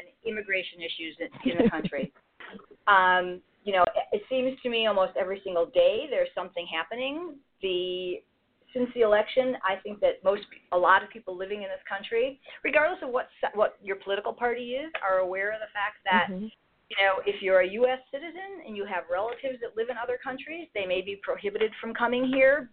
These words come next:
Speaker 1: based on an executive order, or if you are a legal resident or here on a temporary visa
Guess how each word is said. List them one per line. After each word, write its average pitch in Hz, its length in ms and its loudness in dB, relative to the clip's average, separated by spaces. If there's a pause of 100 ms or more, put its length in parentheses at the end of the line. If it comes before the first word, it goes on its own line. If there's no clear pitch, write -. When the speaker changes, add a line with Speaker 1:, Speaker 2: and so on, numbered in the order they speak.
Speaker 1:
based 214 220 0
on 262 320 2 (100)
an 247 80 -2
executive 254 500 0
order, 262 460 4
or 185 320 0 (180)
if 190 220 -10
you 180 240 -4 (160)
are 185 120 0
a 175 60 4
legal 185 300 2
resident 277 500 2 (460)
or 185 80 -2
here 220 220 4
on 196 160 6
a 175 100 -4
temporary 190 500 0
visa 269 220 -4